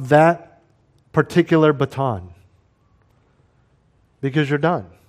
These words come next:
Do you feel like you're the last leg of that relay race and there's no one else to pass it on to, and we just kinda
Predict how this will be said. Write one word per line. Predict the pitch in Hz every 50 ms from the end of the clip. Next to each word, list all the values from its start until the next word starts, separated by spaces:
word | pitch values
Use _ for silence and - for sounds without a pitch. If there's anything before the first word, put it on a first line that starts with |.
| _ _ _ _ _ _ _ _ _ _ _ _ _ _ _ _ _ _ _ _ _ _ _ _ _ _ _ _ _ _ _ _ - 127
Do | 120 151 165
you | 156 170 202 202
feel | 196 - - 196 202 196 180
like | 160 151 143 156 160 156 - - - _ _ _ _ _ _ _ _ _ _ _ -
you're | 143 160 160
the | 147 156
last | 147 151 160 170 175 165 - -
leg | 151 156 170 180 180 175 160 147
of | 156 139 135
that | 151 147 143 143 143 123 139
relay | 143 151 170 190 180 160 143 135
race | 127 131 131 135 147 156 151 - 147
and | 135 135 139 135
there's | 139 139 131 -
no | 151 156 160
one | 160 151 147
else | 143 143 147 143 - - _ -
to | - 151 143 139 135 120 - - _ _ _ _ _ _ _ _ _ _ _ -
pass | - 160 151 - -
it | 151
on | 147 147 160 165 -
to, | - 143 139 139 139 135
and | 131 135 135
we | 131 131
just | 127 139 135 135 -
kinda | - 147 139 139 135 131 127